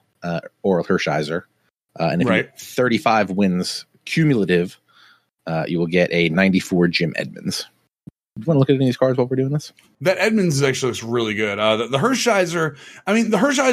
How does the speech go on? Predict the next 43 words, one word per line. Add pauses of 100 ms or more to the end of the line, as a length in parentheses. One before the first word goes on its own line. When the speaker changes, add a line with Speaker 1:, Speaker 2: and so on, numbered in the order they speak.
Speaker 2:
is
another
Hershiser,
but
I
think
everyone
likes
the
Hershisers,
even
Speaker 1:
Hmm.
Speaker 2:
without
the
velo. (200)
He's
one
of
those
Speaker 1:
Yeah.
Speaker 2:
guys
where
I,
I
don't
think
velo
affects
him
as
much. (460)
Speaker 1:
Yeah, (100)
and
good
sinker,
I
believe.
Uh,
if (440)
I'm
Speaker 2:
Yeah.
Speaker 1:
not
mistaken.